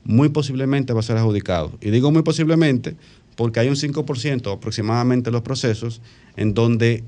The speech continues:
la calidad tiene un peso o una puntuación mayor.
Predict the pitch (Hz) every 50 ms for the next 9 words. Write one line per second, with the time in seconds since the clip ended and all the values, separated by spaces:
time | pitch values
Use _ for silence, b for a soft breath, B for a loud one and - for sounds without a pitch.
0 | - - - - 117 123 135 143 151 147 147 151 143 139 135 135 139 139 135 -
1 | - - - 120 117 120 117 117 120 135 135 127 - 117 - 107 101 117 120 117
2 | 113 117 113 110 110 104 - - 107 98 90 85 82 80 67